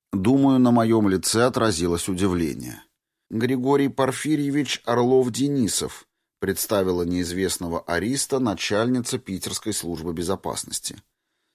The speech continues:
«Светлейший князь, двоюродный брат нашего лидера, представитель правящего ядра».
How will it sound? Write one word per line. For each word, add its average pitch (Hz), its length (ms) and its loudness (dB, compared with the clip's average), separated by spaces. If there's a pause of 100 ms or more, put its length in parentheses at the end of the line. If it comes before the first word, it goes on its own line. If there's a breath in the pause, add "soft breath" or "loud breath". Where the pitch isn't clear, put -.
«Светлейший 156 720 2
князь, 120 520 0
двоюродный 120 580 0
брат 101 360 2
нашего 101 420 0
лидера, 92 560 0 (380 soft breath)
представитель 107 720 0
правящего 98 580 0
ядра». 80 440 -4